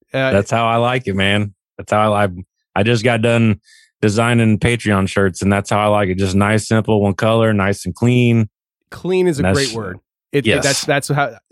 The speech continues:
Speaker 1: it's very clean. Uh, it makes me feel very, um,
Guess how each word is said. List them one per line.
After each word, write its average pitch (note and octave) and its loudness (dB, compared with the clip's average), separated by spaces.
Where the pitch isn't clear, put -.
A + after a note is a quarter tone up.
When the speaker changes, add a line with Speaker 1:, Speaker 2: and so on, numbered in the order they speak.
Speaker 1:
it's B2 -4
very C#3 2
clean. D#3 0
Uh, B2 0
it B2+ 0
makes C#3 0
me C#3 0
feel C3+ 0
very, C3 0
um, A2+ -2